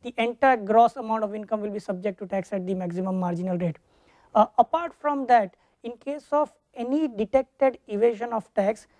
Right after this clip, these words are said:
uh, there will be a rigorous imprisonment for a period of ten years, uh, or a penalty, or rather additionally a penalty could be levied at the rate of three per, three hundred percent of the amount of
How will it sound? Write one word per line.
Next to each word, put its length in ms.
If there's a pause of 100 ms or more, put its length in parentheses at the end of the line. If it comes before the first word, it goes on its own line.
(180)
uh, 100
there 160
will 100
be 60
a 80
rigorous 560 (120)
imprisonment 920 (280)
for 200
a 40
period 340
of 160 (120)
ten 200
years, 420 (280)
uh, 220 (200)
or 340
a 60
penalty, 720 (160)
or 100
rather 260 (140)
additionally 560
a 60
penalty 480
could 180
be 100
levied 360 (320)
at 220
the 100
rate 220
of 120
three 200
per, 160 (160)
three 140
hundred 300
percent 480
of 160
the 100
amount 340
of 100